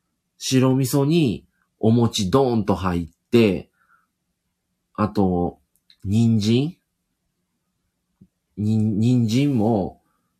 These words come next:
えー、す-、えーと、人参と大根も、と小芋。で、上に鰹節が乗ってるやつやったんですけど、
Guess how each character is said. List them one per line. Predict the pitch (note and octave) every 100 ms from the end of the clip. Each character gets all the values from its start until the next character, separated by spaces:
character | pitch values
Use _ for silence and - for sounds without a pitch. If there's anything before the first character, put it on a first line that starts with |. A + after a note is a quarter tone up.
| _ _ _ _
え | G2 G2+ G2
ー、 | D#2+
す-、 | - -
え | F#2 F#2+ F#2+
ー |
と、 | G2
人 | G2 G#2+ G#2+
参 | G#2 A2 G#2+ G2+
と | C#3+ A#2+ C#2+ -
大 | E2+ A2 B2+ A2+
根 |
も、 | G2+ F#2 F2+ B2 A#2 D#2 - _ _ _ _ _ _ _ _ _ _ _ _ _ _ _ _ _ _
と | D3 G#2
小 | - D#3
芋。 | D3 C#3+ B2 G#2 - _ _ _ _ _ _ _ _ _ _ -
で、 | B2 C3+ G2+ -
上 | B2 C#3
に | C#3 C3 -
鰹 | - C#3 - C3+
節 | B2+ C3+
が | A#2+
乗 | A2+ G#2+
っ |
て | A#2
る | G#2
や | G#2
つ | F#2+
や | E2+
っ |
た | F2
ん | E2
で | D#2+
す | -
け | D2
ど、 | F2+ E2 -